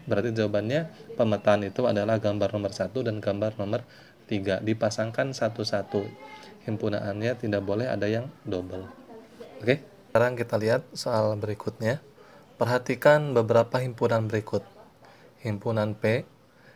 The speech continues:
di mana X, X faktor dari sepuluh. Ya, X-nya ini adalah faktor prima dari sepuluh. Himpunan Q, X, di mana X faktor dari sembilan, himpunan R,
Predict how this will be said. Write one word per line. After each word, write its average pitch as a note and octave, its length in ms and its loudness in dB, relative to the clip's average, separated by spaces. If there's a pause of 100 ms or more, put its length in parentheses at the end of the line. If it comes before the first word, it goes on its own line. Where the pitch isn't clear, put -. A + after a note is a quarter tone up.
(100)
di A2 160 0
mana G#2+ 380 0 (100)
X, - 460 2 (340)
X B2 220 2
faktor B2 420 4
dari A#2 320 4 (560)
sepuluh. G#2 480 -2 (1200)
Ya, G#2 240 0
X-nya A2 240 -2
ini A2+ 80 0
adalah A#2+ 240 2
faktor A#2 320 4
prima A2+ 240 0
dari G#2+ 240 0
sepuluh. G2+ 480 -2 (480)
Himpunan C#3+ 400 4
Q, A#2+ 420 -2 (560)
X, A#2 460 0 (320)
di A#2+ 80 2
mana G2+ 400 -2
X C3+ 500 2
faktor A#2 380 2
dari A#2 160 4
sembilan, G#2 560 0 (760)
himpunan G#2 520 0
R, D3+ 280 6